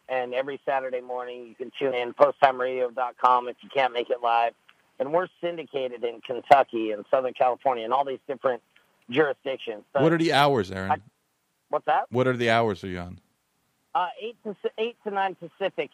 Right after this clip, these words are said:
Speaker 1: A M on Saturday mornings.
Speaker 2: And, and okay,
Speaker 1: But
Speaker 2: so
Speaker 1: you can catch it anytime. Like, you can catch it after the show on
Speaker 2: Sure.
Speaker 1: post time radio dot com.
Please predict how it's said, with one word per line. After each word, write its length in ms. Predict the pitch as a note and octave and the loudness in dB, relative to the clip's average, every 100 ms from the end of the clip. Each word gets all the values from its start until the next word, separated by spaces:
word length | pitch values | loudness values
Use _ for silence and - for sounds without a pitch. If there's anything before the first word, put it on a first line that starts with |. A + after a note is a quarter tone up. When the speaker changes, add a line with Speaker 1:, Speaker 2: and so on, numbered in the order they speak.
| - | 2
Speaker 1:
A 200 | E3 E3 | 4 4
M 180 | D3+ C#3 | 2 2
on 120 | B2+ - | -4 -2
Saturday 300 | C#3 B2+ A#2 | -2 0 -6
mornings. 320 | A2+ G2+ E2+ _ _ | -8 -12 -14 _ _
Speaker 2:
And, 180 | G#2 G#2+ | -6 -4
and 160 | G#2 G2+ | -4 -6
okay, 160 | G2+ - | -4 6
Speaker 1:
But 140 | A3+ | 6
Speaker 2:
so 60 | A3+ | 6
Speaker 1:
you 80 | B3 | -2
can 180 | B3+ | -2
catch 220 | A3 A#3 - | -4 -6 -4
it 100 | G#3 | -4
anytime. 480 | F#3+ G3 F3 F#3+ E3+ | -4 -4 -2 -2 0
Like, 180 | F#3 F3 | -4 -6
you 140 | G3+ | -10
can 160 | G3 F3+ | -10 -4
catch 260 | F#3 F3+ | -2 -2
it 80 | E3+ C#3+ | -2 2
after 260 | D#3 - C3+ | 2 2 -6
the 120 | B2 | -6
show 260 | - D#3 | 0 0
on 80 | B2 | 0
Speaker 2:
Sure. 200 | A2 F#2 | 0 -2
Speaker 1:
post 100 | E2+ | -2
time 200 | C#3+ B2 | -6 -4
radio 300 | A#2+ A#2 A2+ | -4 -4 -6
dot 220 | A2 A2+ | -4 -4
com. 100 | - | -6